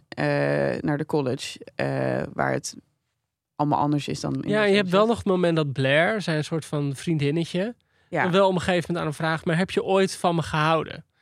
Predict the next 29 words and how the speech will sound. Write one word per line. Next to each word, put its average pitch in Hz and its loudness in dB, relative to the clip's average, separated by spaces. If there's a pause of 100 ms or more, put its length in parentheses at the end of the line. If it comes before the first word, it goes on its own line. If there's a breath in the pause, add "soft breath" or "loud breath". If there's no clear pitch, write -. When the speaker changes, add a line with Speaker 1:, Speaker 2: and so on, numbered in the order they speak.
(220)
Speaker 2:
Weet 175 4
je, 196 2
zij, 202 4
zij 202 4
is 196 4
nog 190 0
op 190 0
zoek. 226 0
Hij 170 4
komt 175 0
terug, - -2 (200)
Speaker 1:
Ja. 160 2 (160)
Speaker 2:
eh, 165 4
van 180 -2
de 180 2
universiteit. 180 4
En 202 4
zij 185 4
is 180 0
op, 170 -4 (100)
nog 190 2
op 180 0
zoek 226 0
naar 175 4
een 165 2
moment 156 2 (1300)
waarin 170 4
soort 180 0
van 160 0